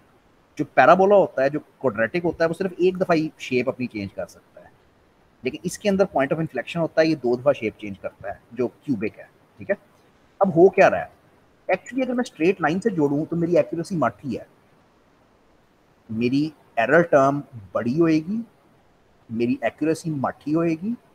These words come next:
लेकिन जो चीज़ अच्छी होएगी वो ये है कि trapezium बनता है, बच्चों का खेल है, एकदम से हम solve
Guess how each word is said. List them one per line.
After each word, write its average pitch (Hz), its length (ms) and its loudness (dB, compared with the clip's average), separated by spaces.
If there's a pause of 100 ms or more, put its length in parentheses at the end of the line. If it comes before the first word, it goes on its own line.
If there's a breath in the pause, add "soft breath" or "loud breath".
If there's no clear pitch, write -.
(420)
लेकिन 139 340 0
जो 185 80 0
चीज़ 175 300 -6
अच्छी - 220 -6
होएगी 220 320 0
वो 202 80 4
ये 175 260 4
है 185 60 4
कि 202 120 0
trapezium 170 560 -4
बनता 156 240 0
है, 170 80 0
बच्चों 120 240 -6
का 170 80 2
खेल 139 340 -4
है, 156 60 2
एकदम 131 280 -4
से 147 120 -4
हम 139 80 -2
solve 98 280 -8